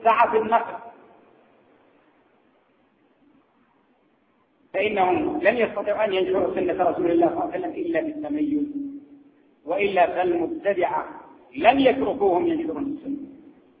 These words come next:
انتهى كلامه رحمه الله من عقبة المجيب، وكان السلف على هذا.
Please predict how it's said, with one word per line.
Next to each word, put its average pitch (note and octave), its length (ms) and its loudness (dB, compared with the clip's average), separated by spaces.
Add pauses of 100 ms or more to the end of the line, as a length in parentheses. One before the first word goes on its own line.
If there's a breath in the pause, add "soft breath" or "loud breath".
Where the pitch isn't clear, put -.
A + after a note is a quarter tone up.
(260)
انتهى D#3 340 -2
كلامه F3 300 0
رحمه E3+ 260 -4
الله E3+ 140 -2
من D#3+ 220 -4
عقبة - 280 -10
المجيب، C#4+ 500 -4 (540)
وكان - 260 -6
السلف D3 360 -8
على C3 160 -14
هذا. B2 240 -16